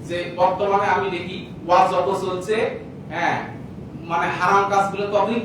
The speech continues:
বাড়ছে, বাড়ছে কিনা? আমি এক দোকানে বসি, ওখানে পত্রিকা পড়ি, আমি দেখলাম যে কিছু সময়ের ভিতরেই অনেকগুলো সিগারেট বিক্রি হয়, অনেকগুলো বিড়ি বিক্রি হয়, অন্য জিনিস অত বিক্রি হয় না।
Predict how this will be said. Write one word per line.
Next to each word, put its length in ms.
বাড়ছে, 520
বাড়ছে 240
কিনা? 180
আমি 180
এক 120
দোকানে 420
বসি, 280
ওখানে 340
পত্রিকা 340
পড়ি, 260
আমি 140
দেখলাম 420
যে 220
কিছু 220
সময়ের 400
ভিতরেই 520
অনেকগুলো 440
সিগারেট 340
বিক্রি 200
হয়, 160
অনেকগুলো 400
বিড়ি 160
বিক্রি 300
হয়, 120
অন্য 340
জিনিস 160
অত 120
বিক্রি 260
হয় 140
না। 100